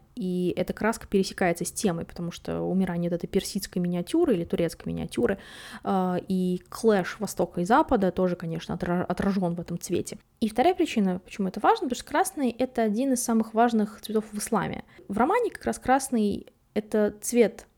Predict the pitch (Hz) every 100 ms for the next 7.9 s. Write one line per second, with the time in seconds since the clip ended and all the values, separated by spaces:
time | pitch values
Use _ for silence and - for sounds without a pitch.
0 | _ - 269 508 311 294 _ 214 254 269
1 | - 226 196 - - - - - - -
2 | - - - 240 240 - 190 196 185 -
3 | 214 208 196 180 180 - - - - -
4 | - - - - 190 - - 62 180 180
5 | 226 202 - 190 180 - 196 196 185 208
6 | 202 196 180 - - - - 196 202 202
7 | - - - - 170 - - - -